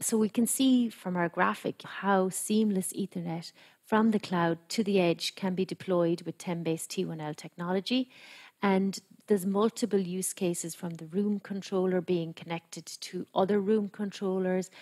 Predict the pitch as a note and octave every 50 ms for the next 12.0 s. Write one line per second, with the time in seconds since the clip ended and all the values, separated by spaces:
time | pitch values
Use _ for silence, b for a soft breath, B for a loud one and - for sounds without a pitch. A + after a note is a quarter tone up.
0 | B B B B B - E3 - - F3 D#3+ - F#3 G3+ G#3 G#3 F#3 G3 G3 F#3+
1 | - F3+ F#3 - - G3+ F#3+ F#3 F#3 F3+ F3 F3+ F3 b b b b b b b
2 | G#3 F#3+ - - - - _ - - C4+ C#4+ C#4 B3+ A3 G#3+ G3 F#3 - - G3+
3 | E3+ - F#3+ F3+ F3 - - - - - - - - F#3+ F3+ - F#3+ F#3+ F3+ F3
4 | F3 F#3 F3+ - F3 E3 E3 - - - E3+ E3 E3+ F3 - - - - B B
5 | B B B B B B - - A3 G#3+ G#3 G3 - G#3 G#3 G3+ - G3+ F#3 -
6 | - G3+ F3+ F3 E3+ E3+ F3+ F3+ F3+ F#3 F#3 - - - F3 E3+ E3 - - -
7 | G3 F3+ F3+ E3+ - - E3+ E3+ E3 E3 - - _ - G#3+ F#3+ F#3 E3+ - F3+
8 | D#3+ E3+ - - - F3 E3 E3 D#3+ - E3+ D#3+ D#3+ D#3+ F3 F3+ F3 D#3 - E3
9 | - _ _ B B B B B B B B B G#3 G#3+ A3+ A#3 A#3 A#3 A3 -
10 | - G#3+ G3+ G3+ G3 - - G3 F#3 F#3 F#3 F3+ - F#3+ F#3 F3 E3+ - - -
11 | - F#3+ F3+ F3+ F3+ F#3 - - - F#3 F3+ F#3 - - - G3+ G#3+ A3 -